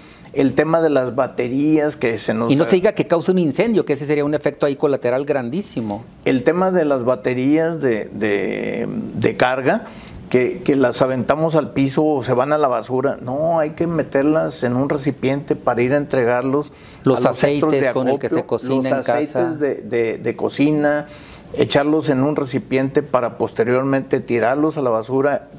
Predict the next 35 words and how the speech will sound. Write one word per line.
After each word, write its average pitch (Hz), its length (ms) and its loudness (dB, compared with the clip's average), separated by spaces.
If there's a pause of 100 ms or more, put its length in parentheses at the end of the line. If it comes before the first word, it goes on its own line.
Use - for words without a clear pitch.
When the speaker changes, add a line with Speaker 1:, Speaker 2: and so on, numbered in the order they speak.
(280)
Speaker 1:
etiquetado 127 800 0
que 131 100 0
diga 127 240 0
aceite. 131 500 -4 (540)
Mira, 175 480 0
eh, 139 420 4
mucha 190 300 4
gente 202 320 2
dice, 180 320 2
"Oye, 226 440 0 (440)
pero 170 180 4
yo 190 220 2
para 262 220 2
qué 226 100 4
separo 220 420 2
la 208 140 4
basura, 151 500 2
para 139 200 -2
qué 185 120 0
separo 196 460 -2
el 190 80 0
aluminio, 156 840 0
el 156 60 0
Speaker 2:
¿Qué - 40 -12
Speaker 1:
papel, 185 160 2
Speaker 2:
ganancia 190 400 2
Speaker 1:
la 170 60 0
lata? 156 140 2
Speaker 2:
tengo?", 175 260 0
Speaker 1:
¿Qué - 20 -2
Speaker 2:
dirán. 170 200 2
Speaker 1:
ganancia 202 420 -2
tengo? 190 360 -2 (1400)
La 127 120 4
ganancia 208 460 2